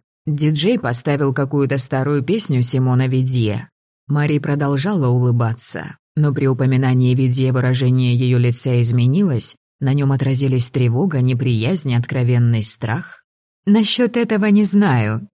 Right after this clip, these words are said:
там было так шумно, я собственные мысли еле слышала». Ложь, да ещё откровенная. Мари выдавали и жесты, и голос.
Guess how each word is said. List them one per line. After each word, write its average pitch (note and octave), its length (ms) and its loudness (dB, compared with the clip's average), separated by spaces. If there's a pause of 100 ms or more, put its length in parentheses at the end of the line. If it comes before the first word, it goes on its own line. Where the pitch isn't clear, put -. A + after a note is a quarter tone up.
там D#3 300 2
было D#3 260 2
так G3 260 -6
шумно, C3+ 580 -2 (220)
я F3+ 200 0
собственные E3+ 680 2
мысли E3+ 380 2
еле C3+ 280 2
слышала». A#2 840 -2 (500)
Ложь, C#3+ 560 -2 (220)
да D3 180 2
ещё D3+ 360 0
откровенная. A#2 1000 -2 (220)
Мари C#3+ 260 0
выдавали C3+ 460 0
и B2+ 140 2
жесты, B2+ 520 -2
и A#2+ 60 0
голос. A#2+ 560 -2